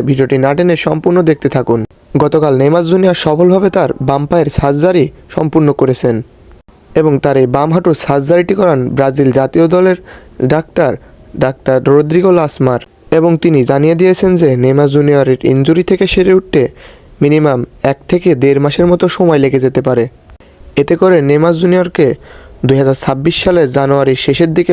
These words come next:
অথবা ফেব্রুয়ারি মাসের শুরুর দিকে আবারও মাঠের অনুশীলনে দেখা যাবে। এতে করে সান্তোসের হয়ে কয়েকটা ম্যাচ মিস করতে যাচ্ছেন নেইমার জুনিয়র।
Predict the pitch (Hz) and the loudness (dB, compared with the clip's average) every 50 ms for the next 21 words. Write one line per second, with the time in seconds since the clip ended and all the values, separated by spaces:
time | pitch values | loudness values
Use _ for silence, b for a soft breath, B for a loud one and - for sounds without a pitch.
0 | 160 147 139 165 160 151 143 131 - - 139 127 143 147 147 156 165 170 170 160 | 0 0 0 0 0 0 0 -2 -2 -4 -2 0 0 0 2 2 2 0 0 0
1 | 175 143 - - - - 135 143 139 147 175 160 - 151 120 - B B B B | 0 -2 -2 -4 -2 0 0 0 0 -2 -2 0 0 0 -2 -2 B B B B
2 | B B - 135 139 147 151 156 147 127 123 127 127 - 156 160 165 170 170 170 | B B -4 -2 0 0 0 0 0 0 0 -2 0 0 2 2 2 2 0 0
3 | - 185 185 185 190 190 185 165 - - 135 143 135 139 127 123 120 113 113 110 | 0 0 0 2 2 2 2 0 0 0 -2 -2 0 0 0 0 0 0 0 -2
4 | 123 - - - - - _ _ - - - 143 147 - 175 170 190 180 160 135 | -2 -6 -12 -20 -20 -20 _ _ -10 -4 -2 -2 2 2 2 2 4 2 2 2
5 | - - - 147 143 143 - 160 160 170 180 180 175 190 180 143 123 117 - - | 0 -2 -2 -2 -2 0 0 0 2 2 2 4 4 4 4 4 2 0 0 0
6 | 143 143 147 - - 170 151 143 147 151 151 - 170 170 175 - - - 180 175 | 0 0 0 0 -2 -2 0 0 0 0 0 0 -2 -2 -2 -2 -4 -2 -2 -2
7 | - - 175 180 175 170 - - 185 156 127 147 - B B B B - 139 143 | 0 0 0 0 0 -2 -2 -2 -2 -2 -2 -4 -8 B B B B -2 0 2
8 | 147 143 139 139 135 131 123 135 131 131 127 127 123 | 2 2 2 2 0 0 0 0 0 2 0 0 0